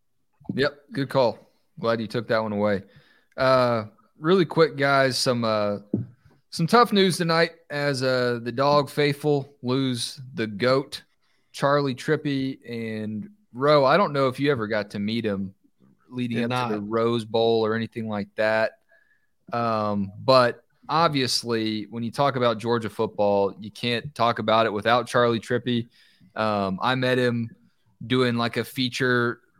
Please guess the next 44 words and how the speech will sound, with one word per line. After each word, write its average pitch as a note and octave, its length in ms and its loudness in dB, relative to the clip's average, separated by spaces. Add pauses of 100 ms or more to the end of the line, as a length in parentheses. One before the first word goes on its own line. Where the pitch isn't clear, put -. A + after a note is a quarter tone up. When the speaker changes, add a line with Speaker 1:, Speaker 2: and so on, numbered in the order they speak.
Speaker 1:
before B2+ 360 -2
the A#2 100 0
Rose A2+ 300 2
Bowl. A2 520 2 (340)
Uh, F2+ 440 -10 (120)
Lauren A#2+ 280 2
Smith B2+ 360 -2
helped B2 220 2
me - 80 -4
set B2+ 280 0
it A#2 140 0
up, B2 300 2 (460)
um, A2+ 560 0 (140)
which A#2+ 240 -4
was, A2+ 320 -4 (240)
<laughs> - 220 -8
which F#3 180 -2
was E3 140 0
qu-, - 320 -6 (100)
quite E3+ 300 2
a C#3+ 60 2
phone C#3 320 -4
call, C3+ 240 2
as C3 140 -4
you C3 80 -8
can C3 120 -14
imagine. A#2+ 440 -8 (380)
Speaker 2:
Yeah. A2 300 -4
Speaker 1:
Uh, B2+ 460 2 (500)
but E3 460 4 (680)
Charlie E3+ 300 4
Trippi D#3 300 0
is C3+ 160 0
a B2 40 -2
great B2 360 -2
dude, A#2 440 -2
and, A2+ 380 -6
uh, G#2+ 160 -4
his G#2+ 200 -8
wife A#2+ 420 -2
was A2 180 -6
just - 260 -4
so C3 160 0
gracious, A#2 680 -2